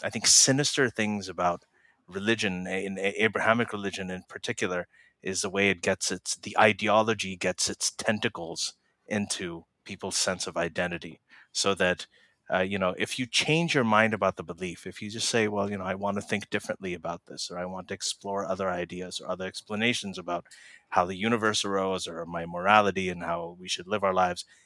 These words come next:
It, it, if you want to explore any of those questions and you want to abandon the belief,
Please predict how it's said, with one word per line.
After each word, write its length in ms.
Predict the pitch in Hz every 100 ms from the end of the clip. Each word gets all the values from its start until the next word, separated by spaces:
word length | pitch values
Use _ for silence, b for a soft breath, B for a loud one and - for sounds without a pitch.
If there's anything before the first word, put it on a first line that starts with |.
| _ -
It, 320 | 90 82 120
it, 200 | 98 90 -
if 160 | 131 131
you 80 | 147
want 160 | 156
to 40 | 123
explore 380 | 120 - 120 110
any 160 | 117
of 80 | 110
those 160 | 104 95
questions 440 | - - - 90
and 120 | 92
you 100 | 92
want 240 | 95 95 -
to 140 | 98
abandon 420 | 92 196 202 202
the 80 | 190
belief, 440 | - 92 190 -